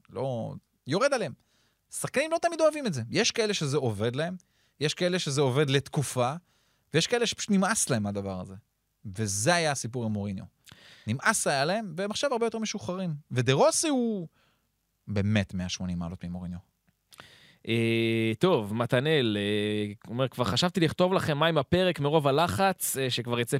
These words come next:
Speaker 2: פרק של הפוד האהוב עליי."
Speaker 1: איזה מתנאל
Speaker 2: איזה
Speaker 1: כפרה.
Speaker 2: אחלה.
Speaker 1: דירגת חמישה כוכבים, אני מקווה, כן?
Speaker 2: בטח. זה לא מתנאל, זה מתנה מהאל.
Speaker 1: דנינו.
Speaker 2: זה אותו דבר בגדול. אה, טוב, אז הוא ש-, הוא שואל, "מי השחקן שבלעדיו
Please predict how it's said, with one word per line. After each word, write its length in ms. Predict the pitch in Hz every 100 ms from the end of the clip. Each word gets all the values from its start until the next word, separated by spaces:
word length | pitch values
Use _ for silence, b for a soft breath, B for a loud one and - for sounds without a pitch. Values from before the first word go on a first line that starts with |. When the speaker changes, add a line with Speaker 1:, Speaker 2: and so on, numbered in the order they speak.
| -
Speaker 2:
פרק 240 | 160 160
של 120 | 127
הפוד 380 | 113 - 233 233
האהוב 420 | 202 185 226 294
עליי." 720 | 294 226 220 254 214 135 113
Speaker 1:
איזה 320 | 120 127 101 101
מתנאל 320 | 95 98 101
Speaker 2:
איזה 200 | 101 92
Speaker 1:
כפרה. 380 | 87 95 92 101
Speaker 2:
אחלה. 260 | - 98
Speaker 1:
דירגת 300 | 113 151 180
חמישה 280 | 123 131 160
כוכבים, 340 | - 135 135 131
אני 100 | 107
מקווה, 260 | 98 92
כן? 200 | 90 139 120
Speaker 2:
בטח. 480 | 82 92 80 - -
זה 80 | 117
לא 120 | 160
מתנאל, 380 | 147 127 147 160
זה 140 | 120
מתנה 520 | 117 107 127 113 135 95 _ _ _ _ _ _ _ -
מהאל. 440 | 101 92 92 87 - _ _ _
Speaker 1:
דנינו. 180 | 101 95
Speaker 2:
זה 60 | 104
אותו 240 | 101 113
דבר 180 | 101 92
בגדול. 360 | 90 90 90 87 B B B -
אה, 600 | - 120 120 123 123 127 123
טוב, 160 | 170
אז 60 | 123
הוא 60 | 165
ש-, 100 | 160
הוא 260 | 147 170
שואל, 260 | 185 175 180
"מי 180 | 170 247
השחקן 540 | 240 190 165 208 233
שבלעדיו 520 | 202 160 156 143 185